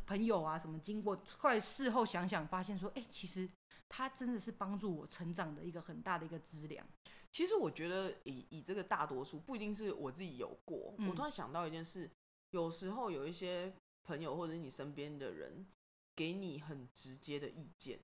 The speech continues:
Speaker 1: 嗯。
Speaker 2: 你能不能接受？你有可能当下你是不能接受的，
Speaker 1: 对。
Speaker 2: 可是呢，你事后想起来，他其实有可能是为你好，或者是就所谓的为你好啦，或者是说，呃，我们人都有盲点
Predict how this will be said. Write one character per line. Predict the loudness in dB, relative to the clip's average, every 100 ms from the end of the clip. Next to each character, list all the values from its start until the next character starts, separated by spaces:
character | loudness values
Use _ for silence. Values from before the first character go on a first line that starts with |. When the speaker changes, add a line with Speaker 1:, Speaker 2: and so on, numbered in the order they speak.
| _ _ _ 4
Speaker 1:
嗯。 | 6 6 4 0 2
Speaker 2:
你 | 4 4
能 | 4 0 0
不 | -2
能 | -2 -4
接 | -4 -4
受？ | -4 -2
你 | 0
有 | 2
可 | 2
能 | 0 2
当 | 2 2
下 | 2 0
你 | 0 -6
是 |
不 | -8 -8
能 | -8
接 | -8 -8
受 | -6 -6 -6
的， | 0
Speaker 1:
对。 | 0 0 0
Speaker 2:
可 | 4 6
是 | 4
呢， | 0 0
你 | 2
事 | 0 0 2 4
后 | 4
想 | 4 2 0
起 | -2 -2
来， | -4 -8 -14 _ _
他 | -4 -2
其 | 0
实 | -2 0
有 | 0
可 | 0
能 | -6
是 | -4
为 | -2 -2
你 | -6
好， | -6 -4 -2 2
或 | 4
者 | 4
是 | -2 0
就 | 2
所 | 6 8
谓 | 8
的 | 8
为 | 4 2
你 | 0
好 | -4 -4
啦， | -4 0
或 | 2
者 | 2
是 | 0
说， | 2 2 0 -8 -10 -12 -12 -14 _
呃， | 4 4 4 0 -4
我 | -2
们 | 0 0
人 | 0 2
都 |
有 | 0 -2
盲 | -6 -8 -6
点 | -6 -6